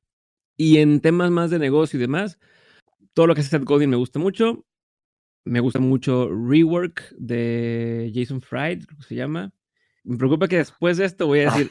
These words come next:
"No mames, este", y no lo dije. Este, entonces, bueno, eh, eso es, eh,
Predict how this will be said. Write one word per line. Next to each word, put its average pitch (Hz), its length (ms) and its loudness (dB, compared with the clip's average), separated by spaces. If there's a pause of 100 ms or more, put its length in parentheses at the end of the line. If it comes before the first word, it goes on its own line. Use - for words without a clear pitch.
(120)
"No 190 100 -4
mames, 196 380 0
este", 147 260 0
y 131 40 -2
no 127 100 -2
lo - 80 2
dije. 123 340 -2
Este, - 320 -14
entonces, 123 460 -6
bueno, 123 320 -6 (120)
eh, 82 280 -6 (880)
eso 165 260 -8
es, 151 160 -8 (220)
eh, - 140 -12